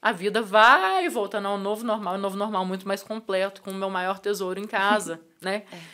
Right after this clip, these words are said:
Speaker 1: Então, é, o, o sono foi primordial pra eu poder trabalhar. Mas o meu boom como terapeuta, né, aconteceu aí de aumentar muito o número de, de pacientes, foi com a pandemia, sim, porque todo mundo precisou passar pro online.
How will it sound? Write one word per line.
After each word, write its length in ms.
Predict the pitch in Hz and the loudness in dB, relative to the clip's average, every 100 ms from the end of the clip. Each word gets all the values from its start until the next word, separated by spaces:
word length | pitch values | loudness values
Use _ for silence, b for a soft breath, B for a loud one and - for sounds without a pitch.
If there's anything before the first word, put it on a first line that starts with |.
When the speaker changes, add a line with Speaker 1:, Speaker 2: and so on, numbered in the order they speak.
| B 196 | B -16
Speaker 1:
Então, 480 | 175 185 185 185 202 190 | -12 -2 0 0 -2 0
é, 200 | 196 190 | 2 4
o, 380 | 190 196 208 220 | 0 -2 -2 0
o 60 | |
sono 600 | 220 - 214 220 247 262 262 - _ _ | 0 4 4 2 2 -2 -6 -16 _ _
foi 140 | 202 | -2
primordial 560 | 196 202 202 214 185 190 | -2 -4 -2 -2 0 0
pra 100 | 208 | -2
eu 40 | |
poder 220 | 214 208 214 | -2 -4 0
trabalhar. 560 | 214 214 262 196 156 B B B | 0 2 2 0 -4 B B B
Mas 320 | 214 254 - _ _ _ _ | 0 0 -2 _ _ _ _
o 260 | 240 403 415 | -4 -2 4
meu 160 | 262 | 4
boom 380 | 190 175 359 285 - | 4 0 -2 -4 -8
como 220 | - 190 185 | -8 -8 -4
terapeuta, 640 | 175 156 202 208 202 165 | -4 -2 0 0 0 -6
né, 180 | 170 180 | -6 -8
aconteceu 600 | 180 160 160 160 160 151 | -8 -8 -6 -6 -4 -4
aí 120 | 151 | -6
de 200 | 147 160 | -6 -6
aumentar 380 | 156 170 170 165 | -6 -6 -6 -6
muito 220 | 170 185 | -6 -8
o 20 | |
número 240 | 170 160 160 | -8 -10 -12
de, 140 | 160 - | -14 -14
de 160 | 160 - | -14 -10
pacientes, 640 | 165 - 196 247 262 - B B B | -8 -4 -2 -2 -6 -8 B B B
foi 200 | - 240 | 2 2
com 80 | 240 | 2
a 40 | |
pandemia, 460 | 262 247 254 254 294 | -2 0 0 -2 -4
sim, 160 | 302 320 | -4 -8
porque 120 | - | -2
todo 200 | 247 311 | 0 0
mundo 280 | 247 254 415 | -4 -4 -6
precisou 320 | 294 - 202 | -6 -4 -2
passar 280 | 196 190 180 | -2 -2 -4
pro 140 | 180 | -4
online. 500 | 175 180 147 139 151 | -4 -2 -4 -6 -14